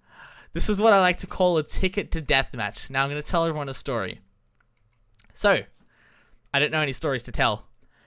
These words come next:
This is awkward, but I'm gonna try and win this game. Th-, I feel like I have a really good feeling that I can actually win this game now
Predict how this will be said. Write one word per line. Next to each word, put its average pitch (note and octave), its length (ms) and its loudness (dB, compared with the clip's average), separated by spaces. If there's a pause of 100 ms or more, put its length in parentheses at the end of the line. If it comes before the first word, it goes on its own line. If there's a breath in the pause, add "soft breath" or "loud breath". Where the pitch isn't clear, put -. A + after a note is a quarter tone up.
This F3 120 -2
is D#3 80 -2
awkward, C3 320 -2
but E3+ 80 8
I'm B3 100 8
gonna C#4+ 120 8
try A#3+ 160 6
and F#3+ 120 2
win F#3 140 0
this D#3 180 -4
game. B2 420 -2
Th-, F3+ 140 2
I G#3 120 4
feel C4+ 200 4
like C4+ 160 8
I F#3+ 40 2
have A#3+ 140 4
a A#3 60 4
really G#3+ 240 6
good F3+ 140 0
feeling E3+ 200 -2
that D3+ 60 -2
I D3+ 60 0
can D3+ 120 -8
actually C#3 300 -2
win C3+ 200 -4
this D3 160 -4
game D#3 200 0
now E3+ 280 2